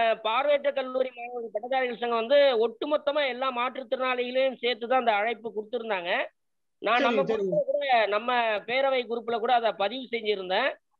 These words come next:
Speaker 1: ஆ, எல்லாரும் வாங்க அப்படின்னு தான் நம்ம அறிவிச்சிருந்தோம். ஆனா துரதிருஷ்டவசமா அன்னைக்கு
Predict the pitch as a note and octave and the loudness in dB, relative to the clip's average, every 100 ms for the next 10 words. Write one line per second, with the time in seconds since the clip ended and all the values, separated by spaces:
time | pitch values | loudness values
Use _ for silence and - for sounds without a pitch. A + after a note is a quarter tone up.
0 | _ _ - G3 G3 A3 C#4 D4 D#4 C4 | _ _ -4 0 2 4 6 6 6 4
1 | B3+ C4 C4+ A#3+ A#3 C4 C4 A3+ G#3 C4+ | 2 2 0 0 -2 -4 -4 -2 -2 -2
2 | A#3 B3+ A3 G#3+ C4+ - G3 A#3+ C4+ A#3+ | -6 -6 -2 0 0 -2 -2 0 2 4
3 | G#3 G#3+ B3 B3 A#3+ B3 A#3+ G#3 B3+ B3 | 2 2 -2 -2 -4 -2 -2 0 -2 -4
4 | A#3 G#3+ G3 C#3+ | -2 0 0 -4